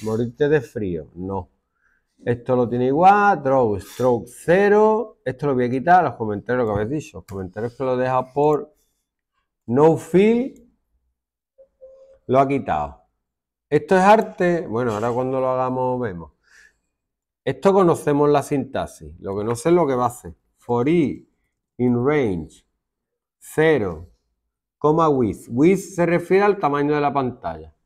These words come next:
¿vale? De veinte en veinte, lo que va a hacer, me encanta que no miréis la pizarra ni me escuchéis con lo que estoy hablando.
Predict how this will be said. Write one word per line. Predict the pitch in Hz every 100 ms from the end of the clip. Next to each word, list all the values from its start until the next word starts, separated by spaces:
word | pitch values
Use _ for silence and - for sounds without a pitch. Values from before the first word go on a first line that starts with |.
| _
¿vale? | 107 143 254 - _ _ _ _ _ -
De | 120
veinte | 120 151 160 156
en | 156
veinte, | 180 226 202 - 220 - _ _ _ _ _ _ _ _ _
lo | 113 120
que |
va | 123 139
a |
hacer, | 139 139 147
me | 151
encanta | 113 110 135 143
que | 160 143
no |
miréis | 143 139 135
la | 131
pizarra | 123 123 147 160 175
ni | 143
me | 113
escuchéis | - 101 - 113
con | 110 113
lo | 110
que | 104
estoy | -
hablando. | 98 85 76 76